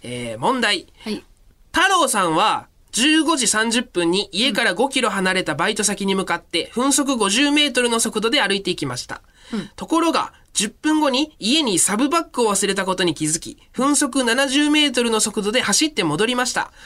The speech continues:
Speaker 2: うん。
Speaker 1: 一方、家では二郎さんが太郎さんのサブバッグを自分のメインバッグに入れて、鍵の壊れているサブの自転車で、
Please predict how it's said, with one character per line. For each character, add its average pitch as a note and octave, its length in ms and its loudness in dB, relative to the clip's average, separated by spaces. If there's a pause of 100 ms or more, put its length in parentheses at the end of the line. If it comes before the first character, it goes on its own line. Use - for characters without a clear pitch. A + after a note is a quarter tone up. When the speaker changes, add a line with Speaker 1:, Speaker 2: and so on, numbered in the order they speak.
(120)
Speaker 2:
う A#3 40 -10
ん。 G3 180 -6
Speaker 1:
一 D4 200 0 (200)
方、 E4 320 0 (160)
家 D4+ 240 2
で C4 120 2
は B3+ 160 2
二 A3 180 2
郎 E4 180 2
さ F#3 140 -2
ん D3+ 60 0
が D#3 240 0 (220)
太 D4 140 0
郎 D#4 180 2
さ G#3+ 140 0
ん G3+ 80 0
の F#3+ 80 2
サ G3+ 200 0
ブ C4+ 140 2
バ G3 140 0
ッ D4 80 -20
グ G3 160 0
を F3 80 2
自 E3+ 180 -4
分 C#4+ 240 2
の C#4+ 120 2
メ A#3 140 2
イ C#4+ 120 2
ン D4+ 160 2
バ D4+ 100 2
ッ D4 100 -10
グ - 120 -2
に C4 100 0
入 A3+ 60 2
れ G3 80 2
て、 E3+ 200 0 (200)
鍵 A#3 280 0
の D4+ 140 2
壊 D4 240 2
れ C#4 100 0
て G#3+ 120 -2
い G3 80 2
る F#3 80 2
サ D#4 240 2
ブ E4+ 100 4
の A#3+ 120 2
自 D#3+ 100 -4
転 E3 180 0
車 D#3+ 100 -2
で、 D#3+ 200 -2